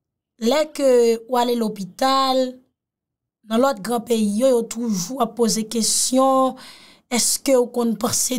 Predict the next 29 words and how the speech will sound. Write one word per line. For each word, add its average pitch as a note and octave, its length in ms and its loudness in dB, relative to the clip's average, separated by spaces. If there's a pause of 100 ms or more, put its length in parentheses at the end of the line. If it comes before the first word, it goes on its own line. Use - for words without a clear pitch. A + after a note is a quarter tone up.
tout A3+ 100 -2
y G3 120 2
était B3 280 0
tout, C4+ 640 2 (240)
ou F4+ 80 0
série E4+ 280 0
de C4+ 80 4
questions B3+ 400 -4
bizarres F#3 840 0
à A#3+ 60 0
poser. A3 460 -6 (2000)
Yo F#3+ 140 -14
konn A3 280 -4
pour A3 140 -12
qui - 100 -16
ça, - 160 -8 (120)
oui. - 60 -20 (1400)
Ay A3+ 80 -2
dépression, B3 640 0
ouais, A#3 160 2
là, G3 500 0 (680)
ou C#4 100 -4
ka C#4+ 300 -2
manger, A#3 440 -2 (2750)
ou C#4+ 100 0
ka C4+ 340 -2
pa B3 240 -4
gen B3+ 140 -2
problème G#3+ 560 -2